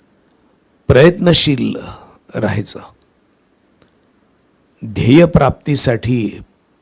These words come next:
प्रयत्न करायचे. आपलं जीवनच पणाला लावून प्रयत्न करायचे आणि संयमाने, धैर्य राखून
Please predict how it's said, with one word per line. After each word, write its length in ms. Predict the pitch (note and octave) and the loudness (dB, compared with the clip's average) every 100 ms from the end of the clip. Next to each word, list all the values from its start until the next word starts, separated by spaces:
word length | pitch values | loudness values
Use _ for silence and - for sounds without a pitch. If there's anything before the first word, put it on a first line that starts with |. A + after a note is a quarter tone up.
| _ | _
प्रयत्न 420 | A#2+ A#2+ C#3 D3 B2 | 0 0 0 -4 -6
करायचे. 560 | - F#2+ - - - - _ _ _ _ _ _ _ _ _ _ _ _ _ _ _ _ _ _ _ _ - | -4 -4 -4 -6 -10 -18 _ _ _ _ _ _ _ _ _ _ _ _ _ _ _ _ _ _ _ _ -8
आपलं 680 | - C#3+ D3 C#3 B2+ - G#2+ G2+ | -2 0 2 2 0 -4 -8 -10
जीवनच 760 | G2+ A2+ A#2 D#3 D#3+ E3 - - - - _ _ - | -8 -4 0 2 2 -2 -2 -6 -8 -16 _ _ -6
पणाला 480 | A#2+ B2+ D3+ D3 C#3+ A#2+ - - _ - C3 | -2 0 2 2 0 -2 -8 -16 _ -16 -6
लावून 460 | B2+ G#2+ D3 G3 - | 0 4 6 4 2
प्रयत्न 440 | C3 A#2+ A#2 A2+ | 2 2 0 -8
करायचे 520 | G#2+ G2+ G2 G2 - - _ _ _ _ _ _ _ _ _ _ _ _ _ _ _ _ _ _ _ - | -8 -6 -8 -8 -12 -14 _ _ _ _ _ _ _ _ _ _ _ _ _ _ _ _ _ _ _ -8
आणि 180 | C3+ C#3 | -2 0
संयमाने, 840 | - F#2+ G#2+ C#3 B2 G#2 - F2+ - _ - | 0 0 0 -2 -2 -6 -8 -14 -16 _ -16
धैर्य 420 | G2 F#2+ B2+ C#3 | -8 -4 -2 -2
राखून 680 | A#2+ G#2+ - - G#2+ - | -2 -6 -8 -12 -12 -12